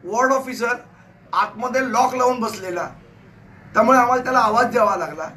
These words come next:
त्याच्यानंतरचाही video आम्ही upload केलेला आहे.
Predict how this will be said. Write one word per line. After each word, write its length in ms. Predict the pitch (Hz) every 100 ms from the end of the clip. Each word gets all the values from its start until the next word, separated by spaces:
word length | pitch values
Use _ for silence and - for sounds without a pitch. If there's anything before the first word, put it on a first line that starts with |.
| - - - - - - -
त्याच्यानंतरचाही 760 | 165 247 247 262 269 269 277
video 260 | 277 262 269
आम्ही 380 | 269 262 269 269 -
upload 340 | - - 247 247
केलेला 360 | 240 233 226
आहे. 240 | 202 165